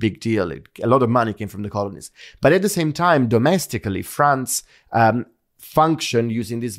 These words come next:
very old-fashioned so-called ancien régime, old regime. So it was a very sort of classist, we'd say today, society. It was called a system of estates, where the first two estates, namely the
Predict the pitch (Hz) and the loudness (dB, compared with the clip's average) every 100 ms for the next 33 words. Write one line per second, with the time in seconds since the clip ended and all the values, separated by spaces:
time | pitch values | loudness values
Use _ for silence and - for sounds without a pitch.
0 | 139 156 - 147 143 - 120 117 120 113 | 2 2 4 2 2 0 -2 -2 -4 -4
1 | 113 - 131 127 - 123 - 123 107 110 | -4 -4 2 2 2 -4 -2 -4 -2 -2
2 | 95 110 101 - 123 139 120 113 113 98 | -2 -2 -4 0 4 4 4 -2 -4 -4
3 | 107 92 73 _ - - 135 139 131 123 | -4 -6 -10 _ -20 0 2 2 0 -4
4 | 117 143 175 160 151 147 127 - _ _ | 0 2 2 2 -2 -4 -6 -12 _ _
5 | - 139 143 123 - 104 - - 110 - | -2 2 2 0 -2 -4 -4 -4 -4 0
6 | 110 104 101 98 - - 104 101 101 104 | 0 0 -2 -4 -6 -2 0 0 -2 -8
7 | 101 _ _ 110 113 - 120 117 139 - | -10 _ _ -4 -4 0 0 0 -4 -2
8 | 131 117 - - 147 123 82 - - 107 | 0 0 -2 0 2 2 0 -10 -4 -2
9 | 104 98 _ - - 165 175 170 147 131 | -2 -4 _ -12 0 4 4 2 2 2
10 | - 110 107 104 - 113 117 113 113 101 | 2 0 0 0 -4 0 0 2 0 2